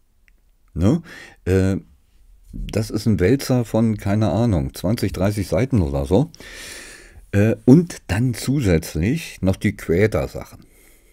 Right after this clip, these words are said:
Ne? Weil für sie gelten auch noch die Creator-Sachen. Weil sie live gehen können. Für alle anderen die Community-Sachen. Für sie,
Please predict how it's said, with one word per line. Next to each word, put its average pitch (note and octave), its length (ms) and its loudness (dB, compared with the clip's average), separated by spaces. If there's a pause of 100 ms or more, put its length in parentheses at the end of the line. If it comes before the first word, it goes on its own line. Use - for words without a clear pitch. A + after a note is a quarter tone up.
(720)
Ne? F#2+ 320 -2 (460)
Weil D#3+ 480 2 (580)
für D#2 180 -4
sie G#2 300 0
gelten A2+ 320 0
auch G2+ 240 -4
noch G#2+ 140 -2
die F2 160 -8
Creator-Sachen. F2 840 -6 (1200)
Weil D#2+ 160 -4
sie E2 120 -2
live F#2 280 0
gehen B1+ 240 -8
können. - 280 -18 (1000)
Für - 140 2
alle D#2 180 -2
anderen F#3 640 2 (160)
die - 60 -10
Community-Sachen. G#2 880 -2 (720)
Für D#2 240 -2
sie, G2+ 440 0